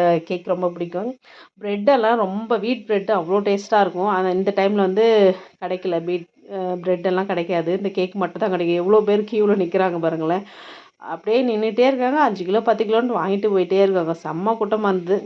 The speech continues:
நாங்க போயிட்டு கேக் வாங்கிட்டு வந்தாச்சு. நைட்டு இட்லி ஊத்தி மீன் குழம்பு சாப்பிட்டுட்டு சர்ச்சுக்கு கிளம்பியாச்சு. பசங்க ரெடியாகி உட்காந்துருக்காங்க. கண்ணுல மை போட்டு கண்ணை மூடிட்டு உட்காந்துருக்கா ஒருத்தி.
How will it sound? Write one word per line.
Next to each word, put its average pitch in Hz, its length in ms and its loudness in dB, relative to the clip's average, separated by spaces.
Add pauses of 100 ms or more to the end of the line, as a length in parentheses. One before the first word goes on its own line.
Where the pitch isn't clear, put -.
(120)
நாங்க 185 220 -10
போயிட்டு 175 300 -2
கேக் 196 240 0
வாங்கிட்டு 175 320 0
வந்தாச்சு. 160 400 -6
நைட்டு 196 380 0 (120)
இட்லி 233 300 4
ஊத்தி 226 300 -2 (180)
மீன் 208 240 -2
குழம்பு 185 360 0
சாப்பிட்டுட்டு 185 580 0 (440)
சர்ச்சுக்கு 226 400 -12
கிளம்பியாச்சு. 185 480 -4 (140)
பசங்க 196 320 -12 (320)
ரெடியாகி 190 340 2
உட்காந்துருக்காங்க. 185 560 -2
கண்ணுல 202 320 0
மை 185 220 2
போட்டு 196 280 0
கண்ணை 185 240 0
மூடிட்டு 180 340 -2
உட்காந்துருக்கா 180 460 -2
ஒருத்தி. 165 300 -2